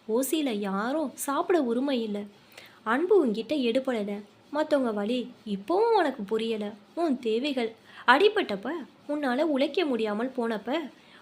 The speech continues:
பணம் குறைஞ்சப்ப, உன் சுகம் நொறுங்குனப்ப நீ வேலை தேடிக்கிட்ட. இப்பவும் கொழுப்பு குறையல, அது எப்பவும் குறையாது. சரி விடு, நான் பேசுறதுனால எனக்கு மரியாதை குறையும். இனி பேசியும் லாபம் இல்ல.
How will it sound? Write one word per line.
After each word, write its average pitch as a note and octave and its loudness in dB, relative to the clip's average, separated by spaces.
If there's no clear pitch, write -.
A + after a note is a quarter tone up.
பணம் G#4+ 2
குறைஞ்சப்ப, A3+ -4
உன் D4 0
சுகம் G#3+ -4
நொறுங்குனப்ப A3+ 0
நீ G4 6
வேலை A#3+ 2
தேடிக்கிட்ட. G#3+ -4
இப்பவும் C#4+ 0
கொழுப்பு F#4 4
குறையல, A3 -2
அது A3 -2
எப்பவும் G#3 0
குறையாது. G#3+ -2
சரி A3+ -4
விடு, A#3 0
நான் G#3+ -2
பேசுறதுனால A3 -2
எனக்கு A3+ -2
மரியாதை B3 0
குறையும். G#3 -6
இனி D4 0
பேசியும் A#3+ -2
லாபம் A#3+ 0
இல்ல. G#3 -2